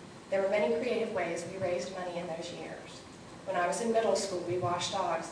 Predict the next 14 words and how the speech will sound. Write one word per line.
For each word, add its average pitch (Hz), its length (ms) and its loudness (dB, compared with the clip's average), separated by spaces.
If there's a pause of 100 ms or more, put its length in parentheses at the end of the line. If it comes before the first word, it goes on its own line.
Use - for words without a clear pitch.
(100)
on, 185 320 -6
on 202 60 -2
Saturdays 180 640 4
at - 140 -4
Memphis 170 300 -4
City 185 220 -2
Auditorium. 180 640 -2 (800)
When 208 140 0
I 196 80 8
was 196 160 8
in 214 100 4
high 233 140 8
school, 185 340 4
I 170 160 4